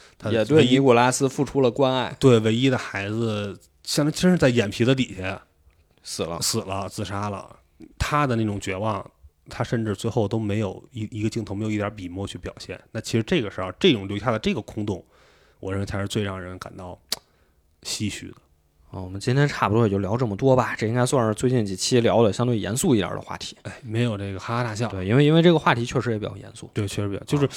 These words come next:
Speaker 1: 就是如果，嗯，怎么说，就是现在是哈哈大笑的东西太多了。
Speaker 2: 哎，对。
Speaker 1: 对吧？
Speaker 2: 对。
Speaker 1: 哈哈大笑的东西太多了，就是，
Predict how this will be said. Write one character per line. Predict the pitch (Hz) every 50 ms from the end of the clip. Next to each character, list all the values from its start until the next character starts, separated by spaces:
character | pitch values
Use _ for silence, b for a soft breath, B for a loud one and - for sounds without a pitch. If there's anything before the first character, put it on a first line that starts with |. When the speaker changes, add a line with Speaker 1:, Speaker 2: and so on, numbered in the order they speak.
| B B B B
Speaker 1:
就 | - 226
是 | 202 175
如 | 127 113 113 156
果， | 196 185 120 104 - - - - _ - - - -
嗯， | 123 120 117 113
怎 | 127 107
么 | 107
说， | 131 165
就 | 190 208
是 | 180 160 127 B B B
现 | - - 214 226
在 | 208 170
是 | 123 123 113 101 98 92 85 85 78 69 - - - - - - - _ _ _ _ _ _ _ _ _ _ _ _ -
哈 | - - 202 226
哈 | 233
大 | 202 180
笑 | 190
的 | 180 160
东 | 196 233
西 |
太 | 233 - 175 110
多 | 104 98 95
了。 | - _ _ _ _ _ _ _ _ _ - - - _ _ - -
Speaker 2:
哎， | 107 120 113 - - _ _ -
对。 | 123 117 113 - - - - _ _ _ -
Speaker 1:
对 | 170 165
吧？ | 143 113 -
Speaker 2:
对。 | - 95 90
Speaker 1:
哈 | - - 202
哈 | 214 208
大 | 202
笑 | 202 185
的 | 165
东 | 185 208
西 | 220
太 | 220 214 139
多 | 113 107 107
了， | 104 107
就 | - 196
是， | 190 170 131